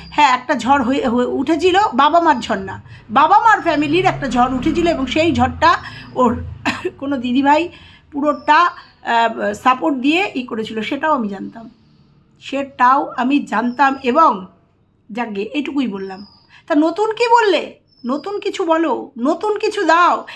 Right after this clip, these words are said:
এগুলো দিয়ে নিজের সম্মান হারাচ্ছ, এগুলো নিয়ে, দিয়ে তোমার বি-, নিজের বিশ্বাসযোগ্যতা হারাচ্ছ, আর কিচ্ছু না। কারণ এগুলো আমরা ডে ওয়ান থেকে আমি অন্তত বলে গেছি, আমি অন্তত বলে গেছি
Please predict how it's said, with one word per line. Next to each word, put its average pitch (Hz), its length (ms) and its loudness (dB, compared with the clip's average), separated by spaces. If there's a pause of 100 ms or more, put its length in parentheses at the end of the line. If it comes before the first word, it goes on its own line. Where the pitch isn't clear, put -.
(120)
এগুলো 302 360 -2
দিয়ে 349 380 4
নিজের 320 520 2 (300)
সম্মান 320 480 2
হারাচ্ছ, 311 380 2 (340)
এগুলো 339 340 0
নিয়ে, 330 340 4
দিয়ে 320 320 2
তোমার 302 300 2
বি-, 262 200 0
নিজের 320 320 2
বিশ্বাসযোগ্যতা 302 1160 0 (200)
হারাচ্ছ, - 500 -2 (280)
আর 262 120 -6
কিচ্ছু 277 380 -8
না। 202 160 -10 (220)
কারণ 277 280 0
এগুলো 285 320 0
আমরা 262 300 0
ডে 262 300 0
ওয়ান 320 280 4
থেকে 254 300 -4 (240)
আমি 302 300 2
অন্তত 247 320 -2
বলে 208 240 -10
গেছি, - 340 -16 (640)
আমি 330 300 4
অন্তত 403 380 0
বলে 349 220 2
গেছি 349 400 0